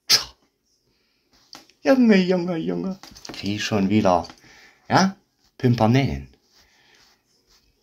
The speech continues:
Gut, aber es ist, wie es ist. Schauen wir doch mal, wie unsere Politiker, äh, darauf reagieren. Weil für mich ist das eine Person,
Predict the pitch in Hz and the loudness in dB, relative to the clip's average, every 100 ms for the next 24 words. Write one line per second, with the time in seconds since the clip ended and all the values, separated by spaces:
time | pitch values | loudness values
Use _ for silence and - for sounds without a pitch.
0 | _ _ - - _ _ 185 - - _ | _ _ -6 -6 _ _ -4 -4 -8 _
1 | _ - - - 156 143 131 131 123 - | _ -20 -2 4 4 4 0 0 0 0
2 | - - - - - - 233 190 123 104 | -4 -8 -20 -20 -8 2 6 6 4 4
3 | 117 170 220 156 156 139 143 139 117 110 | 4 4 0 0 2 4 4 6 4 0
4 | - _ _ _ _ _ _ - 101 85 | -8 _ _ _ _ _ _ -14 -10 -8
5 | 104 110 139 - 80 82 120 - _ _ | -6 -2 -2 0 0 0 -4 -10 _ _
6 | _ - 117 110 107 110 104 98 104 92 | _ -2 4 4 4 4 0 0 2 2
7 | 90 110 135 135 - _ _ 196 196 107 | 0 0 0 -4 -20 _ _ -4 -2 4
8 | 135 247 - - 123 - 156 156 156 147 | 6 6 4 -8 -6 -2 0 0 0 0
9 | 139 110 110 107 110 | 0 0 0 0 -4